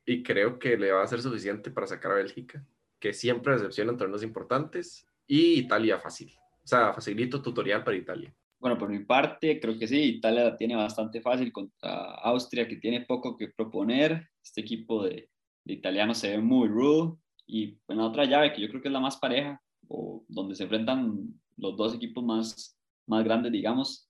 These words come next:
Speaker 2: en estos octavos, creo que se lo tiene que llevar Portugal. O sea, no le puedo apostar en contra de Cristiano. Cristiano es el jugador para aparecer en estos momentos, lo hemos visto con el Madrid, lo hemos visto con Portugal muchas veces. Entonces creo que, que va a pesar Cristiano y Bélgica, lastimosamente, se va a quedar en octavos.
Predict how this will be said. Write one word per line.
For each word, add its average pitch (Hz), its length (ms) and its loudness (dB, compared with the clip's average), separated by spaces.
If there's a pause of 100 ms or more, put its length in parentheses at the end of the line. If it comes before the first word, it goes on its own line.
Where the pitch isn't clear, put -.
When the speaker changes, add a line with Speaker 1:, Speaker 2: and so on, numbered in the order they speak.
(160)
Speaker 2:
en 98 120 -8
estos 113 240 -6
octavos, 120 680 2
creo 113 140 0
que 107 60 -4
se 117 80 -4
lo - 80 -4
tiene 123 140 -2
que 127 60 -4
llevar 113 160 4
Portugal. 131 560 -2
O - 160 -20
sea, 104 120 -10
no 104 80 -2
le 110 80 -2
puedo 123 180 -2
apostar 117 340 0
en 127 120 0
contra 123 300 -2
de 110 160 0
Cristiano. 127 600 0 (120)
Cristiano 107 340 -6
es 120 60 -2
el 120 100 -6
jugador 110 420 -2
para 110 180 -2
aparecer 101 360 -4
en 113 60 0
estos 117 180 -4
momentos, 123 480 0
lo 101 80 -2
hemos 104 140 -2
visto 110 240 -2
con 110 120 0
el 90 80 -2
Madrid, 104 380 2 (520)
lo 98 60 -6
hemos 110 200 4
visto 117 260 2
con 113 160 -4
Portugal 101 440 0
muchas 110 280 0
veces. 139 500 2 (460)
Entonces 104 200 -8
creo 110 200 0
que, - 380 0
que - 80 -8
va 90 80 0
a 92 140 -4
pesar 107 300 2
Cristiano 120 580 2
y 87 160 0
Bélgica, 101 600 -2
lastimosamente, 120 920 -2
se 117 100 -6
va 92 60 -2
a - 80 -12
quedar 117 160 0
en 123 80 -4
octavos. 143 680 2